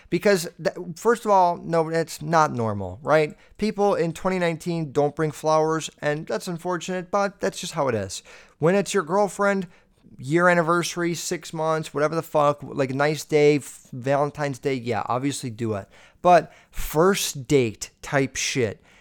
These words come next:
if a first date, you, first time you've ever met, if you bring a flower of any sort, plastic, fucking linen, metal, or real,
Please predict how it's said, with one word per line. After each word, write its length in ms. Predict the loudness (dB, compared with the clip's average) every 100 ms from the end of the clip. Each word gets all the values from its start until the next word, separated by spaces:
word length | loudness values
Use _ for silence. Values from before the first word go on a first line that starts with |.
| _ -2
if 200 | -2 0
a 120 | -2
first 640 | -4 0 2 2 -2 -4
date, 400 | 0 0 -2 -8 -8
you, 220 | -4 -4 -2
first 280 | -2 0
time 140 | -2 0
you've 140 | 2
ever 180 | 2 2
met, 300 | 2 2 0 -20 -6
if 160 | -6
you 320 | -2 0 0 0
bring 400 | 0 0 0 -2
a 80 |
flower 600 | -4 -4 2 4 4 2
of 180 | 0 -2 -4
any 300 | -2 0 0
sort, 540 | -2 0 0 -2 -12 _ _ _
plastic, 800 | -2 2 2 0 0 -2 -2 -16
fucking 380 | -4 -4 -2 -2
linen, 640 | 0 2 2 2 -2 -2 -6 _ _
metal, 680 | -8 -4 4 4 6 4 2 2
or 280 | 4 4
real, 640 | 2 2 2 4 2 0